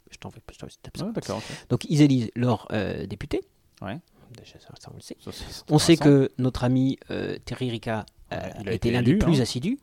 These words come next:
Speaker 2: Ok.
Speaker 1: mais aucun de ses projets n'a été app-, approuvé.
Speaker 2: Le
Speaker 1: Et là, on
Speaker 2: vrai.
Speaker 1: apprend qu'il y a environ trente-deux partis au
Speaker 2: Ah,
Speaker 1: Brésil, ce qui fait beaucoup.
Speaker 2: félicitations. Bah oui,
Speaker 1: Ce qui
Speaker 2: euh,
Speaker 1: fait
Speaker 2: toute la
Speaker 1: beaucoup.
Speaker 2: chirurgie esthétique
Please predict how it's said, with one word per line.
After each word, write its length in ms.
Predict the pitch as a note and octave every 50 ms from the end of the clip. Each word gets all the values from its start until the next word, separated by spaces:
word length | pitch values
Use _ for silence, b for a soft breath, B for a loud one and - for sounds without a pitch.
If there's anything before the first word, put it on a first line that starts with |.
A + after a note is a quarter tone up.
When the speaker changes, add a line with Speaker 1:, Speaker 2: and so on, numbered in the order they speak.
| _
Speaker 2:
Ok. 80 | - -
Speaker 1:
mais 280 | B2+ A#2+ B2 C3 - - _
aucun 400 | - E3 D3+ - _ - - D#3 C#3+
de 60 | B2+
ses 100 | - B2+
projets 320 | - - A2+ A2+ G#2 A2+ A2
n'a 100 | G#2 G2+
été 180 | G2+ - F#2+
app-, 140 | F#2+ E2+ - - -
approuvé. 400 | - G#2 - - G#2+ B2+ G3 C#4+ _ _ B B B B
Speaker 2:
Le 60 | -
Speaker 1:
Et 40 | B2+
là, 80 | D3+ F#3+
on 40 |
Speaker 2:
vrai. 80 | F3+ C#3+
Speaker 1:
apprend 180 | B2+ - - D#3+
qu'il 240 | G#2+ - D3+ F3 G#3+ _ - -
y 80 | - B2
a 100 | B2 - - - - -
environ 400 | C3 C3 B2 A#2+ A#2+ D3+ E3 - _ _ _
trente-deux 360 | - - F3+ F#3+ F#3+ D#3 D#3+
partis 360 | D#3 - C3 - - - - - _ _ _ _ _ _ _ _ _ _ _ _ _ _ _
au 60 | -
Speaker 2:
Ah, 20 | B2+
Speaker 1:
Brésil, 360 | A#2+ A#2+ A2 G#2+ C3 E3 F3
ce 60 | -
qui 100 | - C#3+
fait 120 | - - C3
beaucoup. 140 | A#2 A2 G2
Speaker 2:
félicitations. 220 | D3 - D3+ F3+ - _ -
Bah 80 | - -
oui, 160 | B2+ C#3 A#2 G#2
Speaker 1:
Ce 60 | F#2
qui 60 | F2+
Speaker 2:
euh, 40 | F2+
Speaker 1:
fait 60 | C#3
Speaker 2:
toute 40 | B2+
la 40 | C3 A2+ G#2+
Speaker 1:
beaucoup. 60 | G#2
Speaker 2:
chirurgie 200 | - A2+ G#2 G2
esthétique 300 | F#2 - - G2+ -